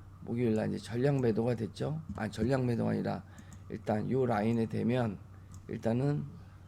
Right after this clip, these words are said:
오십 프로, 삼십 프로에서 오십 프로 정도 매도를 하고,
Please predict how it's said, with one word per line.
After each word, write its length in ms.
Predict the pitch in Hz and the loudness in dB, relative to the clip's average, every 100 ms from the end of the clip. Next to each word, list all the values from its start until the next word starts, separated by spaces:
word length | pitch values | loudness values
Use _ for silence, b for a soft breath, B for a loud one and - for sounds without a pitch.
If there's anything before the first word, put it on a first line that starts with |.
| B - | B -8
오십 320 | - 131 143 - | -2 0 -2 -4
프로, 300 | - 104 87 - - - - - - - - - | 2 2 0 -8 -16 -18 -18 -18 -18 -18 -18 -6
삼십 400 | 147 147 143 - | 0 0 0 -2
프로에서 260 | 123 120 | 0 0
오십 260 | 117 104 104 | 0 0 -2
프로 120 | 113 | -2
정도 200 | 117 117 | 0 2
매도를 400 | 104 92 117 123 | 2 2 0 0
하고, 460 | 135 123 131 113 | 0 2 2 0